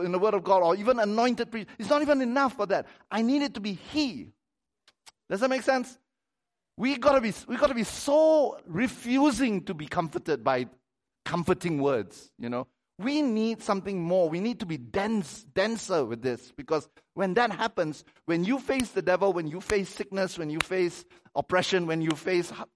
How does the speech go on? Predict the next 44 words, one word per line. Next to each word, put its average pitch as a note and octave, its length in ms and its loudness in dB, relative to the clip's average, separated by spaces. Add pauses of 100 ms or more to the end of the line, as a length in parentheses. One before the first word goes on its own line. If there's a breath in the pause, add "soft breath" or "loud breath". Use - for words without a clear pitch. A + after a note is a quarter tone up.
(140)
kickback, D3+ 420 -2 (220 loud breath)
when E3 160 0
you E3+ 120 2
face F#3+ 520 0
the, C3+ 240 -6
the C3+ 140 -4
darkness, D3+ 540 2 (520 soft breath)
your C#4 500 4
word A#3 340 4
inside G3 420 -2
you G#3 120 -6
is G#3 260 -6
able B3 220 -2
to F#3 140 -14 (120)
push - 260 0
the - 80 -6
ba-, F3+ 300 0
darkness F3+ 340 -4
right G#3+ 220 0
back G3+ 240 -2 (1000)
and D#3 100 -8
cause A3 180 2
the G3 60 0
darkness F#3+ 480 0
to F3 100 -8
bow F#3 200 2
down G3+ 300 2
to D3 420 -6
it, G#3 160 -4 (140)
right? G3+ 240 -2 (640)
So B3 100 0
we C#4 140 2
want C#4+ 280 2
this. G#3 220 2
And F#3 100 -4
so B3+ 140 0
Jesus A3+ 400 -4
is G#3 120 -8
saying, G#3 280 -2 (360 soft breath)
unless D4 680 2
you G#3+ 300 0
have A3+ 320 0
the, E3+ 240 0
you E3+ 100 -12